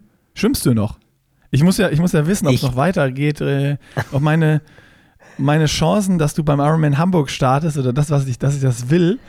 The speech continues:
Speaker 1: ob das, ob die noch leben.
Speaker 2: Das Schlimme daran ist, du glaubst gar nicht,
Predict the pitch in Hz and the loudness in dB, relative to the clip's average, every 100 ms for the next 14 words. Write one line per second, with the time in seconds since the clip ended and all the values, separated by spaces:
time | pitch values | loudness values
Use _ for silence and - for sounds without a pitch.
0 | - - - 151 - 151 - 156 - 151 | -20 -20 -12 -6 -2 -2 -2 -6 0 0
1 | 151 170 165 110 110 _ _ _ _ _ | 2 0 2 0 -4 _ _ _ _ _
2 | _ _ _ _ - 131 127 - 156 190 | _ _ _ _ -14 -2 -2 2 2 4
3 | 123 113 117 147 - 110 120 127 - - | 2 2 2 2 0 -4 0 0 -2 -2
4 | 127 131 139 - - | 0 2 0 -6 -20